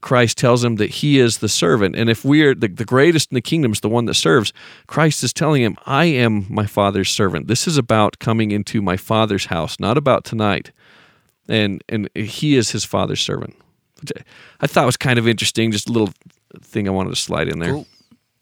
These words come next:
Speaker 2: Cool.
Speaker 1: All right.
Speaker 2: Hold on. Before we get started, too, um, just want to remind you, if you have questions or comments, we've gotten a couple comments.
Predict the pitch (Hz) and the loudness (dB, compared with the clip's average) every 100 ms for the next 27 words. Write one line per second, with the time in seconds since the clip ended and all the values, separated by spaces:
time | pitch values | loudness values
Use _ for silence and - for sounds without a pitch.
0 | _ - 160 110 - _ _ _ _ - | _ 2 4 2 0 _ _ _ _ -20
1 | _ - 95 95 90 78 110 107 104 98 | _ -10 -6 -4 -4 -4 -2 -2 -2 -2
2 | 110 101 90 - 107 107 - 98 92 87 | -2 -2 -4 -2 -2 -2 -6 -6 -4 -4
3 | 73 - _ _ _ _ _ _ _ _ | -10 -16 _ _ _ _ _ _ _ _
4 | - _ 92 98 95 98 98 101 95 101 | -20 _ -8 -4 -4 -4 -2 -2 -2 -4
5 | 95 101 92 - 107 101 104 104 92 - | -6 -6 -8 -4 -6 -4 -6 -8 -10 -10
6 | 95 92 90 87 85 - 101 98 98 101 | -8 -6 -6 -6 -8 -8 -8 -6 -8 -8
7 | 92 104 82 117 104 - 110 101 104 98 | -6 -6 -6 -8 -8 -6 -6 -4 -6 -8
8 | - | -14